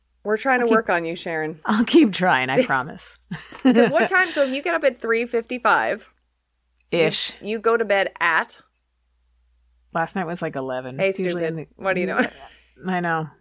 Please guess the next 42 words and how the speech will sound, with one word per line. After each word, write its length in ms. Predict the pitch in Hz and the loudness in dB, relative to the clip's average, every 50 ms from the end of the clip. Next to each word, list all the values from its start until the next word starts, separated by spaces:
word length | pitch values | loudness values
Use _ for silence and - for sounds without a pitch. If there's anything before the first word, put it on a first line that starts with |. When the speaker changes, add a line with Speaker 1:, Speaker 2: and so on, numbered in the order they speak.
| _ - 311 330 330 | _ 0 0 0 0
Speaker 1:
<laughs> 400 | - - 339 330 - _ _ - | -2 -4 -4 -4 -4 _ _ -6
Speaker 2:
I 140 | - 175 214 226 | -2 0 0 2
would, 200 | 254 262 226 - - - | 0 -2 -2 -2 0 4
I 160 | 196 214 254 | 4 4 4
would 180 | 277 285 233 | 2 0 -2
be 100 | 208 233 | -2 -2
thrilled 600 | 208 - - - - 208 220 214 196 175 170 175 180 | -4 -4 -6 -6 0 2 4 6 6 6 4 4 0
if 80 | 170 | -2
it 40 | 170 | -2
was 140 | 165 165 156 | -4 -4 -4
ten 260 | - - 180 175 175 | -4 -4 -2 -2 -2
thirty, 280 | - 185 170 147 131 131 | -2 0 0 0 -2 -2
based 320 | 135 156 170 185 180 - | -2 0 0 0 0 0
on 120 | 196 170 160 | -2 -2 -2
the 60 | 143 | -2
fact 240 | - 151 147 147 151 | 0 0 0 0 -2
that 80 | 143 | -6
it's 140 | 135 127 - | -8 -6 -6
usually 360 | 156 151 151 143 143 135 127 | -6 -6 -6 -6 -6 -8 -8
eleven. 460 | 117 117 113 101 104 120 - - 185 - _ _ _ | -6 -6 -8 -8 -8 -10 -12 -14 -16 -18 _ _ _
Speaker 1:
Right. 320 | - 170 165 156 - - _ _ _ _ - | -8 -6 -6 -6 -6 -8 _ _ _ _ -20
Okay. 260 | 156 151 - 156 151 | -18 -16 -14 -14 -10
Speaker 2:
So, 360 | 151 - 151 139 131 131 131 - - - _ _ _ _ _ _ _ - - | -4 -2 -2 -2 -2 -4 -8 -12 -16 -20 _ _ _ _ _ _ _ -14 -10
um, 240 | - - - 233 220 - | -10 -8 -8 -10 -6 -4
and 140 | - 233 - | -2 -2 -2
'cause 160 | - 254 254 | -2 -2 -2
in 100 | 302 302 | 0 0
my 140 | 330 381 453 480 | 2 2 2 4
mind, 160 | 453 415 359 | 4 4 4
I 60 | 302 269 | 2 0
think 180 | 269 294 269 | 0 0 0
I 60 | 277 | 0
wanna 200 | 254 247 240 240 226 | 2 2 2 2 2
get 140 | 202 220 220 | 2 2 2
everything 360 | 220 202 220 202 202 196 190 | 2 2 0 0 0 0 2
done 180 | 190 190 190 | 2 2 2
that 80 | 180 175 | 2 0
I 60 | 175 | -2
would 120 | 170 170 156 | -2 -4 -4
normally 280 | 170 170 160 160 156 | -4 -4 -4 -4 -4
get 180 | 143 143 131 - | -4 -6 -4 -4
done. 260 | 123 107 62 50 - | -6 -6 -6 -8 -12